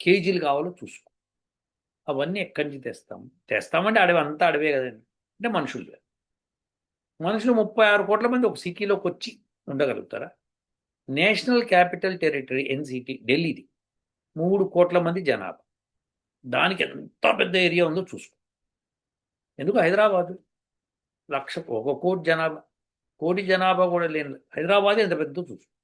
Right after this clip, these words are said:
ముప్పై ఆరు కోట్ల మంది అంటే ముప్పై ఆరు హైదరాబాదులు కావాలి, జనాలు ఉన్నారు. పెళ్ళి ఎట్లా చూశారు?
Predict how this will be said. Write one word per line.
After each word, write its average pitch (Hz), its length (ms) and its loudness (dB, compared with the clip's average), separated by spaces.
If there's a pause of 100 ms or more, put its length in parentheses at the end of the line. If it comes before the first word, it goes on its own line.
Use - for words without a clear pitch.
(880)
ముప్పై 254 480 2
ఆరు 240 260 10
కోట్ల 202 380 4
మంది 156 260 -2 (180)
అంటే 165 140 -4
ముప్పై 180 420 2
ఆరు 185 220 6
హైదరాబాదులు 220 640 6
కావాలి, 110 360 0 (1400)
జనాలు 147 300 -2
ఉన్నారు. 92 320 -10 (400)
పెళ్ళి 294 240 4
ఎట్లా 240 240 -2
చూశారు? 131 360 -8